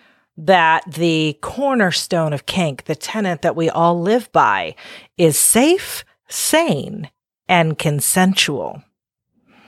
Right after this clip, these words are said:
And oftentimes a lot of people go, "Oh, yes, yes."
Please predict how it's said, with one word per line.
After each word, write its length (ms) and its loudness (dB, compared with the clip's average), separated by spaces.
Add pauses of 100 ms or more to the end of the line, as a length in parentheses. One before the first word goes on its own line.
(260)
And 280 2
oftentimes 600 0
a 40 0
lot 160 4
of 60 -4
people 220 -8
go, 160 -2
"Oh, 240 4
yes, 580 0
yes." 500 -6